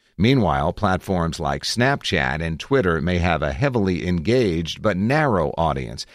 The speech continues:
and they're still struggling to prove their value to marketers, Dawson says. "If you want broad reach and you want to reach big audiences using sophisticated targeting,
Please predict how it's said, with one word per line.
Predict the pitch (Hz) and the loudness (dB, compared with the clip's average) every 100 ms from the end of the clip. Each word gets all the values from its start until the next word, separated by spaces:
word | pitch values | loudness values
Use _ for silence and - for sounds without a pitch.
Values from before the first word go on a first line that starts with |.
| - | -10
and | - 104 | -2 2
they're | 104 104 | 2 2
still | - - 196 | 2 4 4
struggling | 165 - 92 73 80 82 | 2 0 0 0 -2 0
to | 92 | 0
prove | 95 - 135 113 | -2 0 0 2
their | 92 98 | 2 2
value | 85 123 139 101 73 | 2 2 2 2 0
to | 80 | 0
marketers, | 98 127 117 80 50 - | 2 2 0 -2 -4 -6
Dawson | - 78 69 76 67 | -4 -2 -2 -4 -6
says. | - 53 50 - - _ _ - _ | -6 -8 -10 -18 -20 _ _ -20 _
"If | 123 127 | 2 4
you | 113 113 | 4 4
want | 123 127 92 | 4 2 0
broad | 90 120 175 196 | 2 4 4 2
reach | 107 120 78 - - - | 4 4 2 -4 -6 0
and | 98 | 2
you | 95 | 2
want | 92 92 | 2 2
to | 87 | 2
reach | 110 110 - | 0 0 -2
big | 76 156 120 | 0 2 2
audiences | 107 90 80 76 87 80 | 2 0 0 -2 -4 -2
using | 90 98 92 87 | 0 0 0 -2
sophisticated | 95 87 147 - 98 104 90 82 | -2 0 0 0 0 0 0 0
targeting, | 127 123 85 71 65 | 2 2 0 -2 -4